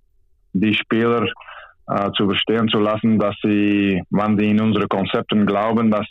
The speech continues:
das auch für ihre Karriere gut ist. Und das hilft natürlich, dass einige Spieler schon, äh, gute Schritte gemacht haben,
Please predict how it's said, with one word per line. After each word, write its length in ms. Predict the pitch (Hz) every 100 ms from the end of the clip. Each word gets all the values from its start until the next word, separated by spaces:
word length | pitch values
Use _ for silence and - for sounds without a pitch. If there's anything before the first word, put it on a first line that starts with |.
| -
das 140 | 98 -
auch 260 | 107 104 95
für 160 | 104 -
ihre 260 | 110 113
Karriere 460 | 107 110 107 107 101
gut 260 | 101 110
ist. 200 | 117 98
Und 280 | 104 101 92
das 120 | 104 -
hilft 280 | 113 107 120
natürlich, 400 | 110 120 123 113
dass 240 | 113 104
einige 360 | 110 113 107 110
Spieler 380 | - 113 117
schon, 480 | 107 117 113 110 104 - - - - - _ _ -
äh, 280 | 107 110
gute 240 | 107 123 123
Schritte 280 | 131 135 135
gemacht 300 | 123 131 127
haben, 380 | 131 127 127 117